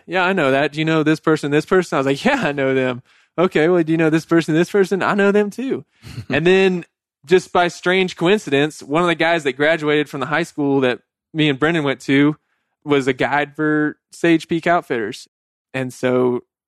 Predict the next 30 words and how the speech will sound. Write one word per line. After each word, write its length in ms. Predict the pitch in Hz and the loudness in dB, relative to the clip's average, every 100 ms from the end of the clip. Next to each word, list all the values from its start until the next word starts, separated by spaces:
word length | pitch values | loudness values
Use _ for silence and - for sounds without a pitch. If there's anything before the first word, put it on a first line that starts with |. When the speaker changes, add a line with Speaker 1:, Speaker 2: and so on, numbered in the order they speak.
| _ _ - | _ _ -18
Speaker 1:
okay, 260 | 139 139 117 | -8 -6 -2
we 160 | 139 | -4
kinda 280 | 135 151 139 | -2 -4 -2
got 200 | 135 131 | -2 -4
to 60 | 131 | -4
talking, 560 | 139 131 131 147 143 | 0 2 2 -4 -6
and 180 | 120 120 _ _ _ _ | -8 -12 _ _ _ _
I 40 | 127 | -6
was 80 | |
like, 140 | 123 117 | -4 0
"Well, 160 | 131 | 0
I'd 140 | 156 135 | 0 0
really 180 | 139 139 | 0 0
like 220 | 135 - | 0 -4
to 260 | 131 123 - _ _ _ _ - | -4 -4 -6 _ _ _ _ -4
guide 320 | 127 147 139 | 0 0 -2
this 160 | 117 - | -8 -10
fall." 480 | 120 120 131 151 _ | -4 -2 -2 -4 _
And 420 | 117 135 120 117 _ _ _ _ _ _ | -16 -12 -12 -16 _ _ _ _ _ _
it's 100 | - | -10
like, 160 | 131 | -4
"Okay, 300 | 180 170 151 | -4 0 0
well, 180 | 170 160 | 2 2
we're 140 | 156 165 | 2 2
actually 320 | 170 - 170 | 0 0 2
looking 260 | 180 180 | 2 0
for 160 | 165 175 | -2 -2
a 80 | 170 | 0
guide, 560 | 156 160 160 165 156 | 0 2 2 0 -2
but, 160 | 143 | -4